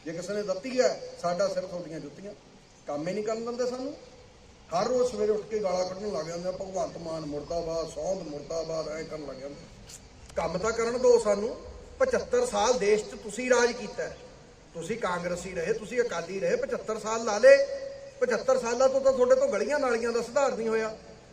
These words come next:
ਆ ਖੰਨੇ ਦੇ ਚੌਕ ਹੁੰਦੇ ਸੀ, ਅਮਲੋਹ ਰੋਡ ਦਾ ਚੌਕ, ਸਮਰਾਲਾ ਰੋਡ ਦਾ ਚੌਕ, ਲਲਹੇੜੀ ਰੋਡ ਦਾ ਚੌਕ, ਕੂੜੇ ਦੇ ਡੰਪ ਸੀਗੇ ਜਾਂ ਨਹੀਂ?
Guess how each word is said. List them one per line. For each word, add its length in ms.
ਆ 60
ਖੰਨੇ 340
ਦੇ 100
ਚੌਕ 360
ਹੁੰਦੇ 240
ਸੀ, 120
ਅਮਲੋਹ 320
ਰੋਡ 200
ਦਾ 100
ਚੌਕ, 420
ਸਮਰਾਲਾ 360
ਰੋਡ 240
ਦਾ 100
ਚੌਕ, 540
ਲਲਹੇੜੀ 440
ਰੋਡ 260
ਦਾ 60
ਚੌਕ, 340
ਕੂੜੇ 540
ਦੇ 100
ਡੰਪ 380
ਸੀਗੇ 260
ਜਾਂ 120
ਨਹੀਂ? 240